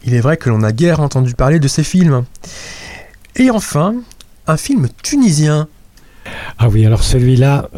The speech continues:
Speaker 2: je l'ai vu trois fois, c'est une merveille.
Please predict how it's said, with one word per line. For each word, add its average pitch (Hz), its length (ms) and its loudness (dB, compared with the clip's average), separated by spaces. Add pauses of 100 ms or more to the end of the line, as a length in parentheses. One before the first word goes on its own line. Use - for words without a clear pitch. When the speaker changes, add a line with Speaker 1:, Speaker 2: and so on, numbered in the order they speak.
Speaker 2:
je 113 220 4
l'ai 120 180 4
vu 113 380 2
trois - 280 0
fois, 127 380 2 (340)
c'est - 320 -2
une 113 160 4
merveille. 98 560 4